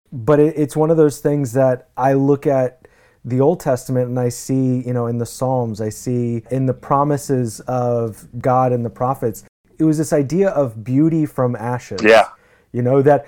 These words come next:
Speaker 1: from the dust, something beautiful and good and amazing could come up.
Speaker 2: Right.
Speaker 1: And that's the, that's the intimacy with the divine that I am starting to see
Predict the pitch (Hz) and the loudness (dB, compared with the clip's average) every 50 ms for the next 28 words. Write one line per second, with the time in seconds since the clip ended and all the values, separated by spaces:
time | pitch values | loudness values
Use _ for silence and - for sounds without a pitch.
0 | - _ _ - - - - - 160 160 160 175 175 170 170 147 120 107 143 135 | -18 _ _ -20 -20 -14 -4 2 2 4 4 4 2 2 2 2 2 2 2 4
1 | 127 123 120 - - - - - - - - - 156 147 151 143 - 160 147 143 | 4 2 0 -4 -14 -20 -20 -18 -16 -12 -4 -2 0 0 0 0 -2 -2 0 0
2 | 139 127 110 113 123 135 135 143 143 139 - - 139 131 123 123 123 - 117 117 | -2 -2 -4 -2 0 0 0 2 0 0 -2 0 0 2 2 0 0 -2 -6 -6
3 | 117 110 101 101 123 131 131 127 120 123 113 113 110 110 110 117 117 120 123 117 | -6 -8 -8 -4 -2 -2 0 0 -2 -2 -4 -6 -6 -6 -4 -4 -4 -2 -4 -4
4 | 104 113 110 104 98 104 92 - - 110 104 101 104 117 123 113 - _ _ _ | -6 -8 -10 -8 -10 -12 -14 -14 -14 -12 -10 -10 -8 -8 -8 -8 -10 _ _ _
5 | - - 113 113 107 104 101 123 123 127 127 120 - - - 123 123 113 147 147 | -14 -4 2 2 4 4 4 2 0 0 -2 -4 -6 -10 -12 -8 -2 2 4 4
6 | 165 180 175 - - - 143 156 147 139 135 131 127 123 127 _ _ _ _ _ | 4 4 0 -2 -8 -4 0 0 2 2 2 0 0 -2 -6 _ _ _ _ _
7 | _ _ - 127 135 143 160 165 - - 180 - 143 151 151 - - 139 135 131 | _ _ -4 0 2 2 2 2 0 -4 -4 -2 0 -2 -2 -2 -4 -4 -4 -4
8 | 131 - 135 127 123 123 120 - - 123 107 117 110 95 120 117 113 113 113 110 | -4 -4 -2 -2 0 -2 -2 -4 -4 -6 -6 -6 -6 -4 -4 -4 -4 -4 -6 -6
9 | 107 104 98 - 120 117 117 - 120 120 120 123 123 120 117 - - - 123 123 | -6 -8 -6 -4 -4 -4 -4 -4 -4 -2 -2 -2 -2 -4 -6 -8 -6 -2 -2 -2
10 | 117 120 117 - - 113 107 - - - - - 139 135 131 131 127 123 127 | -2 -4 -8 -8 -10 -12 -12 -12 -12 -14 -8 -4 -4 -2 -2 -2 -2 -4 -6